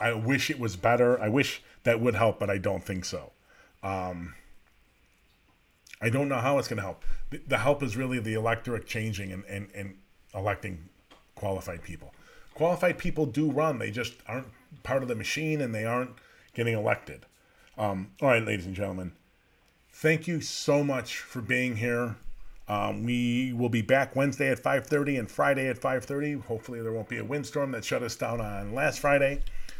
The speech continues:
And then, um, next Monday, a week from today, we have scheduled, and it will bring you part of an interview with Alderman, uh, I'm sorry, State, I think it's State Rep, um,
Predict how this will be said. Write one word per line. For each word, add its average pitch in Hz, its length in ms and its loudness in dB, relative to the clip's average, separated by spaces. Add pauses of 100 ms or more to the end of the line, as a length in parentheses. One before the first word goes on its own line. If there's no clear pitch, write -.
(380)
And 120 180 -2
then, 127 300 2
um, 117 800 -2
next 135 400 0
Monday, 147 360 4
a 123 60 0
week 139 200 0
from 123 160 -4
today, 135 340 0
we 127 160 -2
have 117 460 -2
scheduled, 120 500 -2
and 120 140 -6
it 117 80 -12
will 110 140 -2
bring 156 340 0
you 135 120 2
part 123 220 4
of 120 80 2
an 123 80 0
interview 120 500 0 (520)
with 113 400 -4
Alderman, 117 640 -2
uh, 104 160 -2
I'm 98 100 -6
sorry, 110 380 -2 (720)
State, - 440 4 (840)
I 110 80 -6
think 156 240 -4
it's 113 100 -2
State 110 260 -4
Rep, 110 220 -4 (300)
um, 92 420 -4